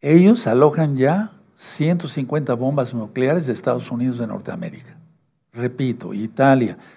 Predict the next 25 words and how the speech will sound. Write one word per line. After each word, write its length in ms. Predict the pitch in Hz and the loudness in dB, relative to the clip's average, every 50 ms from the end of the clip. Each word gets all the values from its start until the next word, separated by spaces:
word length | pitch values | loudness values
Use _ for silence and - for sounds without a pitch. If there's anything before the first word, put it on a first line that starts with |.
| _ _ | _ _
Bélgica, 680 | - 113 117 127 135 143 131 117 - 120 - - - 101 | -10 -2 2 4 4 4 2 0 -4 -8 -10 -8 -8 -8
Alemania 540 | 101 104 110 107 113 120 123 117 113 104 | -8 -8 -6 -4 -2 -2 0 0 -2 -4
y 100 | 104 101 | -6 -6
Holanda 540 | 101 104 107 117 127 135 147 165 196 220 - - - - _ _ _ - | -6 -4 -2 0 2 2 2 2 0 0 -2 -8 -20 -20 _ _ _ -10
alojan 560 | 113 117 120 123 135 135 131 160 170 180 185 | -6 -2 0 0 0 0 0 0 0 0 0
armas 340 | 143 123 123 123 135 131 123 | 0 0 0 0 -2 -2 -2
nucleares 460 | 123 110 - 127 123 127 131 131 123 | -2 -4 -4 -2 -2 -2 -2 -4 -6
de 60 | 120 | -10
Estados 340 | 110 - 131 127 120 123 - | -8 -4 -4 -4 -4 -6 -8
Unidos, 340 | 110 107 110 98 87 85 - | -8 -8 -8 -8 -8 -10 -12
ciento 300 | - - 143 156 156 - | -8 -4 -4 -4 -4 -6
cincuenta 520 | - 120 113 - 135 131 127 120 131 123 | -8 -10 -8 -6 -4 -4 -4 -4 -6 -6
bombas 360 | 113 113 113 117 113 107 101 | -6 -6 -8 -8 -8 -10 -10
nucleares. 600 | 107 98 - - - - - - _ _ _ _ _ _ _ _ _ _ _ _ _ _ _ _ _ _ _ _ _ _ _ _ _ _ _ _ _ _ _ _ _ _ _ _ _ | -14 -16 -16 -16 -16 -16 -16 -20 _ _ _ _ _ _ _ _ _ _ _ _ _ _ _ _ _ _ _ _ _ _ _ _ _ _ _ _ _ _ _ _ _ _ _ _ _
Se 120 | _ - 143 | _ 0 2
desataría 540 | 143 135 - 143 135 120 143 135 143 156 165 | 2 2 2 0 2 4 4 4 4 4 2
entonces 220 | 160 160 156 156 | 2 4 4 4
la 100 | 151 139 | 4 4
guerra 320 | 135 143 147 151 160 160 156 | 4 4 4 4 4 2 0
Corea 320 | - 127 127 127 135 143 | 0 0 0 2 2 0
contra 280 | 139 131 123 113 117 110 | 0 -2 -4 -4 -6 -6
Japón, 500 | - 113 107 - - 131 151 185 220 202 | -6 -8 -8 -4 -2 0 2 2 2 2
China 320 | - - 151 139 135 131 | 0 -4 -4 -4 -4 -4
contra 320 | 123 123 117 113 117 113 110 | -4 -6 -6 -6 -6 -6 -6
Taiwán, 580 | - 113 104 104 104 117 127 160 202 220 208 | -6 -6 -6 -4 0 0 2 2 2 0 0